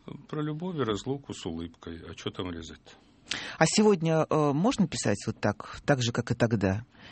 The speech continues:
Speaker 2: Ничего не мешает?
Speaker 1: Для кино
Speaker 2: Да.
Speaker 1: нельзя, потому что сменилась, м, аудитория. А полностью, как говорил Феллини, э, мой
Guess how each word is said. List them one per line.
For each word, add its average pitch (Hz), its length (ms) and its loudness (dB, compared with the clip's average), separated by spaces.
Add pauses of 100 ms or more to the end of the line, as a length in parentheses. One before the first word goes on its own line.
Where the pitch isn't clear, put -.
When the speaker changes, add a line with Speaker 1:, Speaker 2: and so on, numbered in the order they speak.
Speaker 2:
Ничего 160 240 4
не 185 120 8
мешает? 110 480 0 (160)
Speaker 1:
Для 92 200 -2
кино 135 540 2
Speaker 2:
Да. 113 240 4
Speaker 1:
нельзя, 85 460 0
потому 101 440 -2
что 98 600 -2
сменилась, 98 720 -2 (500)
м, 87 200 -4
аудитория. 92 800 -2 (640)
А 85 360 -4 (120)
полностью, 90 640 0
как 78 180 -12
говорил 82 460 -4
Феллини, 104 540 -2 (640)
э, 80 760 -2
мой 85 380 -4